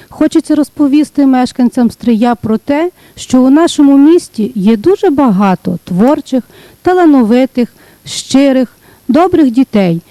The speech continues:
які щоденними своїми вчинками, здавалося б, звичайними справами, навчанням у школі та відвідуванням гуртків завойовують добре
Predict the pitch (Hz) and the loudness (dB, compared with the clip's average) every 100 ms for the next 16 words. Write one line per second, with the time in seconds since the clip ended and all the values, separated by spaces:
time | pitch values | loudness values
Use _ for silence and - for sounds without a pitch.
0 | _ - 233 - 285 - 285 226 311 311 | _ 0 0 2 -2 0 -2 2 2 4
1 | 262 233 - 214 226 262 220 190 - 285 | 4 2 0 0 2 2 2 -2 0 2
2 | 339 - 202 175 180 - - - 247 311 | 2 0 0 0 -4 -10 -20 -6 -2 0
3 | 320 302 285 294 233 262 349 - 285 233 | 2 2 0 -2 -2 -2 -2 0 0 2
4 | 233 247 - 277 247 202 180 160 180 _ | 2 0 -2 -2 0 0 0 -2 -6 _
5 | _ _ - 247 233 285 269 269 302 285 | _ _ 0 0 0 0 0 0 0 -2
6 | - - 262 208 202 240 220 196 190 233 | -2 -2 0 0 -2 -2 -2 0 0 0
7 | 202 196 196 185 160 185 - - 294 330 | 2 0 0 0 -2 -4 -6 -2 0 2
8 | - - - - 185 226 214 226 330 339 | -2 -14 -20 -8 -2 0 2 2 2 2
9 | 320 302 233 339 381 359 | 2 0 0 -2 0 -2